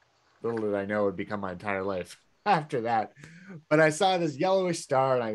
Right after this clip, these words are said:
I, I set the, set up this fourteen dollar telescope. And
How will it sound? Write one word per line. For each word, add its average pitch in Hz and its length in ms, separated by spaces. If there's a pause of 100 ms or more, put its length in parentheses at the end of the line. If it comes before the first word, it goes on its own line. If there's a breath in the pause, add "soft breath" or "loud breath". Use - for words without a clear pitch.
I, 101 100
I 104 40
set 127 320
the, 120 160
set 139 220
up 131 160
this 117 180
fourteen 120 380
dollar 107 240
telescope. 107 580 (800)
And 135 560